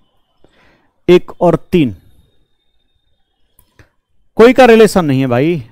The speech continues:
कोई का relation इसके बीच में है, इनके बीच में तो कुछ का relation है। ठीक है ना, चलो option से देखते हैं, option में क्या कह रहा है, फिर लौट के आ जाएंगे, ऐसी कोई बात होगी तो।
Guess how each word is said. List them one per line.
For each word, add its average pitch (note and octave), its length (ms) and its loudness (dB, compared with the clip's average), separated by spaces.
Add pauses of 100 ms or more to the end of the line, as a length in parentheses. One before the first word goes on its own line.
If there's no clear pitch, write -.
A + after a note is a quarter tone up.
(420)
कोई A3+ 160 4
का A#3 120 2
relation A3 400 0
इसके G3 280 -2
बीच F#3 240 -6
में C#3+ 140 -10
है, G#2+ 160 -12 (960)
इनके G3+ 280 2
बीच G#3+ 240 0
में A3+ 140 0
तो G#3+ 120 -2
कुछ - 220 -8
का G#3+ 140 2
relation F#3+ 380 0
है। G3 160 -10 (520)
ठीक F#3 160 0
है A3 60 4
ना, A3 140 0 (800)
चलो G#3 240 4
option F#3+ 320 0
से G3+ 120 -4
देखते G3+ 300 -2
हैं, A3 60 -2
option F#3+ 280 -2
में G3 120 -2
क्या F#3 140 2
कह F#3 120 -2
रहा G3 80 0
है, G3+ 60 -2
फिर F3 120 -4
लौट D#3 200 -2
के - 120 -4
आ E3 80 0
जाएंगे, F3+ 240 -4
ऐसी G3 220 -10
कोई F#3 120 -6
बात E3+ 220 -2
होगी E3 160 -12
तो। G#3+ 160 -20